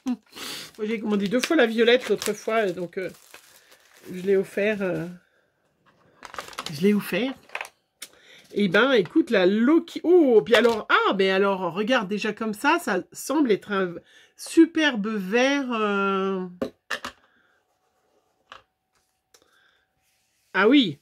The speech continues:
ah ouais, mais c'est le vert sapin. Ah bah alors, parfait. Eh ben, écoute, parfait. Je vous le montre, donc, c'est celle-là. C'est le vert sapin qui va aller tip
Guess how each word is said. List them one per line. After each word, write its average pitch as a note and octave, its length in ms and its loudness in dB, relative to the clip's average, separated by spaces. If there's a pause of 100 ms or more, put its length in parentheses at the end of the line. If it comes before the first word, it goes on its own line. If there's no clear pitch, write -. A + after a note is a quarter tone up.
(400)
ah A3+ 120 0
ouais, D4+ 140 4
mais G#3 140 4
c'est A3+ 160 0
le G#3+ 100 6
vert C#4 380 2
sapin. D4+ 580 -4
Ah G3 80 -2
bah F#3+ 120 0
alors, F#3+ 200 -2
parfait. A#3+ 560 -6 (320)
Eh E3 80 -8
ben, D#3+ 140 -4
écoute, - 500 -4
parfait. C4+ 460 -4 (500)
Je F#3 220 0
vous D#4+ 240 4
le C4+ 100 4
montre, A#3+ 480 -4
donc, G#3 480 -6
c'est - 320 -10 (420)
celle-là. F3+ 520 -2 (500)
C'est - 180 -4
le A3+ 120 2
vert C#4+ 320 2
sapin C#4+ 440 -2
qui C4+ 160 -4
va A3 140 2
aller B3+ 340 0
tip D4 300 0